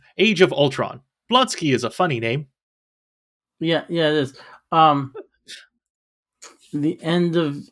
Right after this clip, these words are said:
Speaker 2: Age of Ultron? <laughs>
Speaker 1: Hey, I, I told you I
Speaker 2: Has
Speaker 1: didn't change any of these. This is what Arthur told me.
Speaker 2: Arthur, has Arthur watched the Marvel movies? <laughs>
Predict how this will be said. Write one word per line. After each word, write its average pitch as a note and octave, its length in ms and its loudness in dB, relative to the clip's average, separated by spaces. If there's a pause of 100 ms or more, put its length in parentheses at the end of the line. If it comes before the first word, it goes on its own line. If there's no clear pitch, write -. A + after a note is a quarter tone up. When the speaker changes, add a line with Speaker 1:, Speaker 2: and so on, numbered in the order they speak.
(140)
Speaker 2:
Age D3 280 -2
of C3 120 -4
Ultron? A#3+ 540 2
<laughs> - 40 -20 (1400)
Speaker 1:
Hey, E3+ 200 0
I, C#3 240 2 (120)
I B2+ 60 -8
told E3+ 200 4
you F#3+ 60 8
I G3 40 8
Speaker 2:
Has A#2 100 6
Speaker 1:
didn't C#3 140 -4
change D#3+ 260 -2
any D3+ 180 0
of C3+ 60 0
these. C3 280 0
This A#2+ 200 -6
is A#2+ 100 -6
what B2 140 2
Arthur C3+ 240 4
told C3+ 260 -2
me. A#2+ 140 -12
Speaker 2:
Arthur, G#3 680 4 (300)
has G3 220 4
Arthur F#3+ 300 4
watched E3+ 480 -4
the C4 80 -6
Marvel C#4+ 300 2
movies? F#4+ 540 4
<laughs> - 60 -20